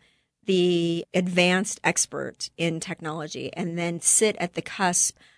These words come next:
of new technologies. And I think that's one of the things that I've loved the most about technology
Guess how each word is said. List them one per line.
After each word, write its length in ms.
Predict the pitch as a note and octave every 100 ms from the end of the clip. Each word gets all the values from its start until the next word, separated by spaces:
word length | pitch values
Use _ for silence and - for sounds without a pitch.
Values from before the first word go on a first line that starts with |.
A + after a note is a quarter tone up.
| _ -
of 140 | E3+
new 160 | E3+ E3+
technologies. 640 | F#3+ E3+ E3 D3+ D3 D3
And 80 | F3
I 40 |
think 180 | G3 F#3+
that's 200 | G3+ B3+
one 100 | A#3+
of 80 | A3
the 40 |
things 440 | F3+ F3 E3+ D#3+ - - _ -
that 100 | E3
I've 220 | F3 E3+
loved 300 | F3 E3+ E3
the 140 | E3+ E3+
most 360 | E3 F3+ -
about 200 | F3+ D3+
technology 600 | - D#3+ D#3+ D#3+ D#3 D3+